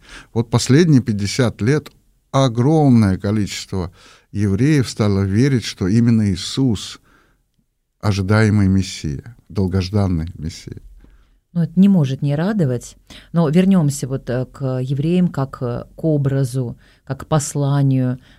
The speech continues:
Speaker 2: для всех народов. Вот <clears throat> ты сказал, уже упомянул, что,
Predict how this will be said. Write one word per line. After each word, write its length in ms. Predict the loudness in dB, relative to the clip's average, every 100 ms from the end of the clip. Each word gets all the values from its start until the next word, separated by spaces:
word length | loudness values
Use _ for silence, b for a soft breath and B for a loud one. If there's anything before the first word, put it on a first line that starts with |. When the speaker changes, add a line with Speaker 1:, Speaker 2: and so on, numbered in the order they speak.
| b
Speaker 2:
для 260 | -4 -2
всех 260 | -2 -4 -2
народов. 520 | -2 0 -2 -4 -8 -10
Вот 180 | -12 -6
<clears throat> 60 | 2
ты 360 | 4 4 0
сказал, 540 | -8 -6 -4 -4 -4 -4
уже 180 | -4
упомянул, 720 | -6 -6 -6 -4 -2 -4 -4
что, 520 | -12 -16 -8 -4 -4